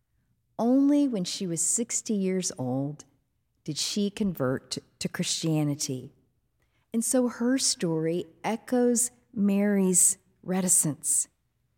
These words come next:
We have a choice. God announces, but we choose whether or not we receive the good news.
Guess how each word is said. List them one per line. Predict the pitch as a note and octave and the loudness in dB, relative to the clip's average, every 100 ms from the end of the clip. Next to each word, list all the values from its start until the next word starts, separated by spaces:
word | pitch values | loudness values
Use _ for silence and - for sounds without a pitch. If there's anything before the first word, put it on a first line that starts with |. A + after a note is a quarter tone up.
| _ _ - | _ _ -8
We | F#3+ A3+ A3+ A#3+ A#3+ - | -2 0 2 0 -4 -10
have | - F#3 F#3 F3+ - | -8 -4 -4 -4 -6
a | |
choice. | - - A3+ C#4 A#3+ C3+ - - - _ _ _ _ _ | -6 -2 2 2 0 2 2 2 -2 _ _ _ _ _
God | F#3+ F#3+ G#3 A3 | -6 -4 -2 -2
announces, | G#3 G3 F#3+ G#3 G#3 - D#3 D3 - - _ _ - | 0 -2 0 0 0 -2 0 0 -2 -4 _ _ -8
but | F#3+ | -6
we | F#3+ G3+ G#3+ G#3+ | -4 -2 -2 -2
choose | - G3 G3 G3 G3 - - - _ _ _ _ _ _ | -4 0 2 2 2 0 -2 -6 _ _ _ _ _ _
whether | F3+ F#3 F3+ F3 | -4 -2 -2 -2
or | |
not | E3 D#3+ F3+ | -4 -4 -2
we | F3 | -2
receive | D#3+ D#3 - - E3+ D3+ C#3+ | -2 -2 0 2 0 -2 -4
the | |
good | - C#3+ C#3 | -4 -2 0
news. | C3+ B2+ A#2 A#2 - | 0 0 -2 -2 -2